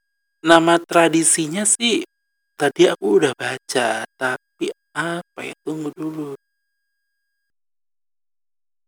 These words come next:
Oh iya, di P D F, di P D F, P D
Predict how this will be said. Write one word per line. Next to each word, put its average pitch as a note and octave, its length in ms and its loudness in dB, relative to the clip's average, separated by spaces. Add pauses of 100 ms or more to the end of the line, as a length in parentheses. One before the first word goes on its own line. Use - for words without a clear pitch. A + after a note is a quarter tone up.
(640)
Oh E3 240 6
iya, C3+ 480 4
di C3+ 160 -8 (560)
P - 80 -8
D D3+ 240 0
F, - 400 -12
di C#3+ 80 -10
P - 140 -10 (100)
D D3+ 80 0
F, - 320 -12 (800)
P - 160 -18
D D3+ 60 -4